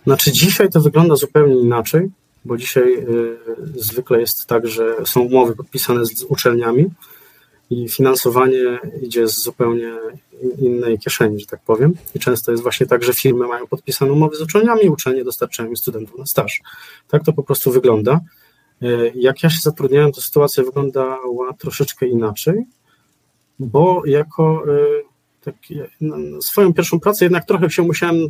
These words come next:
na te rozmowy nachodzić. I, i za-, zacząłem po prostu tak, y, obserwować, że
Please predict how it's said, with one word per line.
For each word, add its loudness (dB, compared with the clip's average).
na -4
te 0
rozmowy 0
nachodzić. 0
I, -8
i -6
za-, 0
zacząłem -2
po -2
prostu -4
tak, -6
y, -8
obserwować, -2
że 0